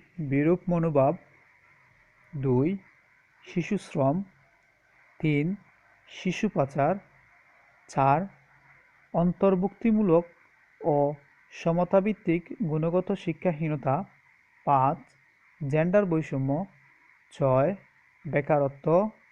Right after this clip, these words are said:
সাত, মরুকরণ। আট, ভূমি অবক্ষয় ইত্যাদি। পরবর্তী প্যারার নাম হচ্ছে পরিবারের সদস্যদের আচরণ। দারিদ্রতা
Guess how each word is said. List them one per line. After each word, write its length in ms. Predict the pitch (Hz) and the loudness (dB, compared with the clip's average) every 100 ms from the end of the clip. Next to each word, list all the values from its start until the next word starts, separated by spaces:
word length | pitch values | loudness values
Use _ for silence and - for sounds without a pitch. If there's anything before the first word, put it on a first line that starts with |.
| _ _ _ _ | _ _ _ _
সাত, 480 | - - 135 127 175 - _ _ _ _ 302 196 | -14 -4 0 0 0 -8 _ _ _ _ -14 -8
মরুকরণ। 800 | 147 147 151 175 165 135 156 196 - _ _ _ _ _ | -2 0 0 0 0 0 -2 -6 -12 _ _ _ _ _
আট, 380 | - 135 135 175 - _ _ _ - 175 | -4 0 2 0 -8 _ _ _ -12 -4
ভূমি 380 | 170 190 202 196 - | 0 2 0 -2 -2
অবক্ষয় 680 | 151 151 156 - 139 139 143 | -2 -2 -4 -4 -2 -2 -4
ইত্যাদি। 440 | 156 - 135 135 - - _ _ _ _ _ _ _ _ _ _ _ _ _ _ _ _ _ _ _ _ _ _ _ _ _ _ _ _ _ _ _ _ _ - | -10 -6 -6 -6 -8 -14 _ _ _ _ _ _ _ _ _ _ _ _ _ _ _ _ _ _ _ _ _ _ _ _ _ _ _ _ _ _ _ _ _ 0
পরবর্তী 440 | 170 185 202 - | 4 4 2 -2
প্যারার 340 | 208 214 214 208 | 2 2 4 2
নাম 180 | 202 208 | 2 0
হচ্ছে 340 | 208 156 156 - - - | 0 2 2 -2 -8 2
পরিবারের 540 | 180 196 208 214 214 | 4 4 6 4 4
সদস্যদের 640 | - 165 165 - 180 170 165 | 2 0 0 -4 -2 2 2
আচরণ। 460 | 147 135 131 131 - - _ _ _ _ _ _ _ _ _ _ _ _ _ _ _ _ _ _ _ - | 0 -2 -4 -4 -6 -14 _ _ _ _ _ _ _ _ _ _ _ _ _ _ _ _ _ _ _ -10
দারিদ্রতা 840 | 151 156 170 180 196 214 226 233 | 0 2 2 0 0 2 4 2